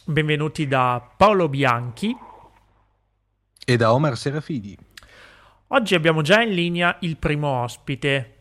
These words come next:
Speaker 1: quindi direi di passare subito al nostro primo quadrante.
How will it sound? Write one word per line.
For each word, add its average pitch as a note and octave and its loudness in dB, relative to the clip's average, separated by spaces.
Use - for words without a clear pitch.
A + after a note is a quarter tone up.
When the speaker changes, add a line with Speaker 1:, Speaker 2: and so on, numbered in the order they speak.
Speaker 1:
quindi C#3 -4
direi C#3 0
di C#3+ -4
passare C#3+ -4
subito D3 -4
al C3+ -4
nostro C3+ -4
primo E3 -2
quadrante. B2+ 0